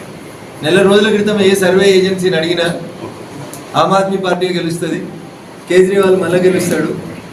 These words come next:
అనేటువంటి ఒక వాతావరణంలోంచి ఎప్పుడైతే భారతీయ జనతా పార్టీ ఎన్నికల ప్రచారంలో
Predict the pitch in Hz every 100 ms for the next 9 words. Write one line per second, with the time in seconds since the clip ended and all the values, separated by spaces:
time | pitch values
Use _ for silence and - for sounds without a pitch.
0 | - - - 151 196 202 202 202 180 175
1 | 170 185 220 214 202 196 185 160 165 185
2 | - - - - - - - - 160 214
3 | 220 220 214 185 185 190 196 190 185 185
4 | 185 185 180 175 185 190 190 170 185 185
5 | 180 180 208